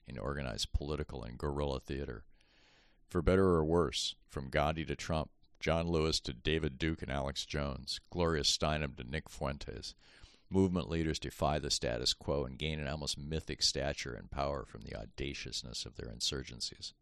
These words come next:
Heading into the twenty twenty-four election, Democrats are facing a massive, multifaceted movement driving Trump's faction, held together by white supremacy,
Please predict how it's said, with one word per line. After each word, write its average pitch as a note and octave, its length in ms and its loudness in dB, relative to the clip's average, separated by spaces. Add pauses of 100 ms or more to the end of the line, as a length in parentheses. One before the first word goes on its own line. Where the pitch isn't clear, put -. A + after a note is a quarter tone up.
(1120)
Heading G2 300 6
into F2+ 160 2
the D#2 80 -2
twenty E2 320 -2
twenty-four D#2 480 -2
election, C2+ 420 0
Democrats D#2 540 -2
are D2 60 -4
facing C#2 380 -2
a B1+ 60 -6
massive, B1 560 -4
multifaceted C#2+ 920 -2
movement C#2 400 -6
driving C#2+ 400 -2
Trump's D2+ 340 -4
faction, B1+ 560 -4
held D2 240 -2
together D2 340 -2
by A1 200 -4
white B1+ 260 -2
supremacy, D#2+ 640 -2